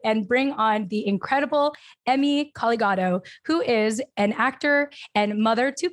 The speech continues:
Butters, who is the sweetest one-eyed blind diabetic dog, by the way.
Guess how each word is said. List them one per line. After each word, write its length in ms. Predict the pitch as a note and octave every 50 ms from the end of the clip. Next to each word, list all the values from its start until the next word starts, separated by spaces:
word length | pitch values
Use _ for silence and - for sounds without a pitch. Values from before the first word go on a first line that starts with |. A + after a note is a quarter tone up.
| -
Butters, 440 | - A#3 G#3+ G3+ G3+ G3 A3+ C4 -
who 80 | - A3+
is 80 | A3
the 80 | G3 G3+
sweetest 520 | F3+ - - G#3 G3+ G#3 A#3 C#4 C4+ - -
one-eyed 480 | - G3+ G3+ G#3+ - F#3+ F#3+ G3 F#3+ - -
blind 460 | - D#3+ F#3 F#3 F#3+ G3 A3+ B3 A#3+ G#3
diabetic 500 | - F#3+ F#3 F#3 F#3 F#3 F#3+ B3+ - -
dog, 260 | - F#3 F3+ F#3 F3
by 140 | - F3+ F3+
the 80 | F3+ F3+
way. 240 | F#3 F3+ A3 D4+